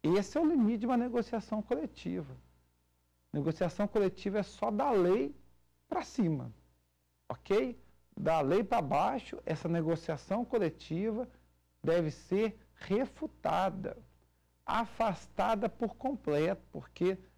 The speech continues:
não há que se falar nesta possibilidade. Ou negocia, ou, ou se negocia pra cima, ou então deixa a lei. Tudo certo. Combinado? Tudo tranquilo? Então,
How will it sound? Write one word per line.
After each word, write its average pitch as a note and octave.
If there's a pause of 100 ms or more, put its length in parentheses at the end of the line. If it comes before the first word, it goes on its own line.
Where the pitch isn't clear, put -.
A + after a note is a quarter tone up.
(180)
não A3
há D#3+
que -
se -
falar F#3+ (580)
nesta F#3+
possibilidade. F3+ (840)
Ou A#3
negocia, F#3 (380)
ou, D#3+
ou F3
se -
negocia D3
pra F#3
cima, A#3+ (640)
ou G#3+
então G#3
deixa F3+
a C#4+
lei. E3+ (1500)
Tudo G#3+
certo. D3 (1000)
Combinado? G#3+ (720)
Tudo E3+
tranquilo? A3
Então, A3